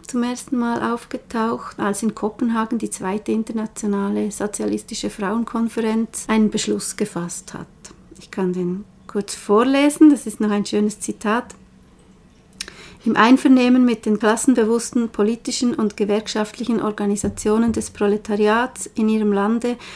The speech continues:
veranstalten die sozialistischen Frauen aller Länder jedes Jahr einen Frauentag, der in erster Linie der Agitation für das Frauenrecht dient.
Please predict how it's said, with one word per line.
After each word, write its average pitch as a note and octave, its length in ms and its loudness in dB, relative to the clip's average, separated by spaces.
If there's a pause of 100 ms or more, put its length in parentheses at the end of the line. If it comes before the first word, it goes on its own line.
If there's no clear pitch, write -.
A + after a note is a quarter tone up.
(120)
veranstalten A3 1080 2
die G#3+ 80 -2
sozialistischen G#3+ 840 0
Frauen A3 520 2
aller A3+ 240 2
Länder A3 460 2
jedes A#3 560 0
Jahr G3+ 360 2
einen G3 240 -2
Frauentag, B3+ 760 -2
der A3+ 180 6
in A#3 140 4
erster A#3 320 2
Linie A#3+ 560 2
der G#3 160 2
Agitation G#3+ 800 2
für A#3+ 100 -4
das G3+ 160 0
Frauenrecht A#3+ 800 0
dient. E3+ 300 -4